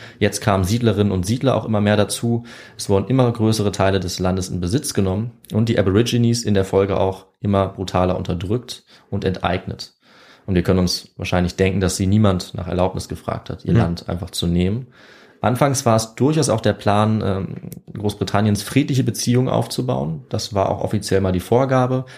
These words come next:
Speaker 1: Es hat durchaus auch manchmal funktioniert, aber je mehr Siedler gekommen waren und, und je mehr Gebiete einfach in Anspruch genommen wurden, einfach besiedelt wurden, desto mehr Konflikte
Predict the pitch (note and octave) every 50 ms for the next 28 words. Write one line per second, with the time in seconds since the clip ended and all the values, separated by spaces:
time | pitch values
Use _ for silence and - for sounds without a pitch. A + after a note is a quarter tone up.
0 | - _ - - A#2 A#2 - - - A2 A#2 B2+ B2+ A#2+ A2 - - G2 F#2+ G2
1 | G2 G2+ - G#2 F#2+ F#2 - G2 F#2+ - - F#2+ F#2+ G2+ A2 A#2+ A#2+ - - _
2 | _ _ F#2+ F#2+ G#2 G#2 G#2+ G#2+ G2 - - - _ _ - F#2+ F#2+ F#2 G2 G#2+
3 | A2 G2+ A2 A2 G#2+ G2 F#2 F#2 F2+ - - G#2+ A#2+ B2 A#2+ A#2 A#2+ B2 - F#2+
4 | G2 G2 - _ _ _ _ _ _ _ G2 F#2 F#2+ F#2+ F#2+ G2+ A2 G#2+ G#2 F2+
5 | G#2 A2 A2 - G#2 G2 F#2+ F#2+ - - - - F#2 F2+ - F2+ - - - -
6 | - A#2+ A#2+ - A2+ G#2+ - - G#2+ G2+ G2 G2+ G2 G2 G2 G2 F#2+ F#2 F#2 F2+
7 | F#2 F2+ F#2+ F#2 F#2 A2 A#2 A#2 A2 A#2 G#2+ G2+ G#2 A2 G#2 - - - - -
8 | - - - G2 F#2+ - - F#2 F#2 F2+ F2+ F2 F2 - - F2+ - - G2+ F#2+
9 | - - G#2+ F#2+